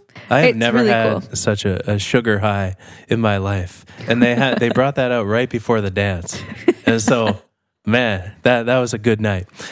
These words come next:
Speaker 1: Uh, but, uh, yeah, essentially Camp Quality, uh, Eastern Ontario is an organization that, yeah, brings camp-, campers, often siblings of those campers, and gives them the, the, one of the best weeks of their year.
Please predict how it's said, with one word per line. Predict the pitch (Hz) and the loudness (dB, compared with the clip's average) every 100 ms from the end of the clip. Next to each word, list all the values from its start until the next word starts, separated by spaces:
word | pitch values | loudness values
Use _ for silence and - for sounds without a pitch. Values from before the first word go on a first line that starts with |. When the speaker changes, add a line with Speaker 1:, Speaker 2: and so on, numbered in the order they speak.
| - - | -10 -2
Speaker 1:
Uh, | 117 117 | 0 0
but, | 135 131 | 0 0
uh, | |
yeah, | 139 131 101 | 0 0 0
essentially | 107 156 143 139 117 | -2 -4 -2 -4 -4
Camp | - 113 107 | -2 -4 0
Quality, | 110 104 101 98 98 95 | 0 0 -2 -4 -4 -4
uh, | 104 95 98 - | -6 -6 -6 -6
Eastern | 120 117 120 104 | -6 -4 -4 -4
Ontario | 95 98 95 95 | -4 -4 -4 -4
is | 98 - | -6 -2
an | |
organization | 110 113 104 95 98 95 104 | -2 0 -2 -2 -4 -4 -4
that, | 98 92 - - - | -4 -4 -10 -20 -6
yeah, | - 92 90 _ - | -2 -2 -6 _ -20
brings | - 131 131 123 | -6 -4 -2 -6
camp-, | - 170 185 180 - | -4 -2 -4 -8 -4
campers, | 160 175 170 170 160 151 | -2 -2 -2 -2 -2 -4
often | 139 139 - 120 | -2 -4 -4 -6
siblings | 110 156 151 156 151 139 | -2 -2 -2 -4 -4 -4
of | 127 | -2
those | 127 117 | -4 -4
campers, | - 117 113 113 110 - - - | -4 -4 -4 -4 -4 -10 -16 -8
and | 117 113 | -6 -2
gives | 151 135 | -2 -2
them | 131 117 107 _ - | -4 -4 -8 _ -8
the, | 113 98 - | -8 -8 -8
the, | 117 - | -8 -6
one | - 127 147 | -4 -2 -2
of | |
the | 117 | -2
best | 101 107 135 - - | -4 -2 -2 -2 -6
weeks | 117 104 - | -6 -4 -6
of | 104 | -6
their | 98 101 | -4 -6
year. | 95 98 92 87 | -6 -8 -8 -10